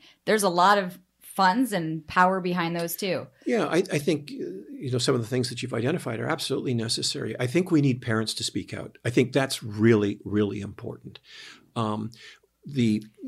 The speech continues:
Speaker 1: Like,
Speaker 2: all
Speaker 1: speak out in general, or just speak out making sure it's not happening in their own household?
Speaker 2: Speak out in general and start calling upon our political leaders for, for leadership in this area, and, and,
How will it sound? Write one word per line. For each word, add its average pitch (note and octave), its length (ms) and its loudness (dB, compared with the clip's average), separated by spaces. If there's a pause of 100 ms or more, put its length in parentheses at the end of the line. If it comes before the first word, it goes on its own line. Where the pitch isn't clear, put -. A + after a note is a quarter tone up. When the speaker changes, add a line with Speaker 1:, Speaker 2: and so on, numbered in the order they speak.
(240)
Speaker 1:
Like, G#3 160 -6
Speaker 2:
all C#4 80 2
Speaker 1:
speak C4+ 140 2
out B3+ 160 6
in A3 100 -2
general, D4 360 2
or D#4 80 0
just C4+ 160 -4
speak C4+ 200 -2
out C4+ 160 2
making B3+ 240 0
sure B3 120 0
it's A#3+ 100 -2
not A#3 140 0
happening A3+ 300 0
in G#3+ 80 0
their G#3+ 100 0
own G#3 100 2
household? G#3 400 2
Speaker 2:
Speak A3 220 4
out E3 200 2
in C3+ 220 2
general A#2 480 0
and A2+ 140 0
start - 380 -2
calling B2+ 380 0
upon A#2 300 -2
our A2+ 140 -4
political G#2+ 480 -4
leaders G#2 340 -2
for, G#2 340 -8
for - 540 4
leadership G3+ 560 0
in G2+ 120 -6
this - 200 -4
area, G#2 480 -10
and, B2+ 240 -4
and, B2 240 0